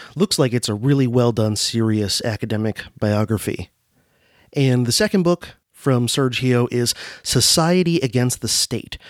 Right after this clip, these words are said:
by Pierre Clastre, and I think I'm pronouncing his last name right, but it's French, so I could be wrong. And Society Against the State is one of these books I've heard of for a while and kind of had on my list of, "Ah, I wanna read that someday. That sounds interesting."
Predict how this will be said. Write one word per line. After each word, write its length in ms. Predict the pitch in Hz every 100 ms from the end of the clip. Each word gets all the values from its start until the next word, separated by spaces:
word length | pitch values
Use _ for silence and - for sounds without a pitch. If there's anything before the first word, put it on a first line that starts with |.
| - - -
by 300 | 120 113 113
Pierre 440 | - 139 131 135
Clastre, 480 | 123 - 131 - -
and 200 | 98 101
I 20 |
think 240 | 92 156 147
I'm 80 | 95
pronouncing 360 | 104 95 104
his 100 | 95
last 280 | 110 104 -
name 160 | 113 127
right, 160 | 180
but 140 | 175 170
it's 140 | -
French, 320 | - 156 147
so 200 | - 131
I 120 | 120
could 180 | - 113
be 100 | 117
wrong. 360 | 107 107 101 - _ _ _ _ _ _ _ -
And 240 | 139 135
Society 440 | 151 - 240 262 185
Against 240 | 175 -
the 60 | 143
State 280 | - 165
is 100 | 131
one 80 | 139
of 80 | 156
these 100 | 143
books 260 | - 135 -
I've 200 | 131 117
heard 240 | - 214
of 100 | 160
for 200 | - 135
a 40 | 110
while 400 | 113 117 - 110 - - -
and 200 | 120 117
kind 120 | 123 131
of 80 |
had 160 | 139 143
on 80 | 135
my 100 | 113
list 360 | 110 120 -
of, 200 | 110 107
"Ah, 180 | - 208
I 120 | 135
wanna 240 | 120 160 131
read 160 | 143
that 120 | 123 -
someday. 260 | 113 104
That 100 | 95
sounds 240 | - 117 107
interesting." 580 | 127 127 - 123 120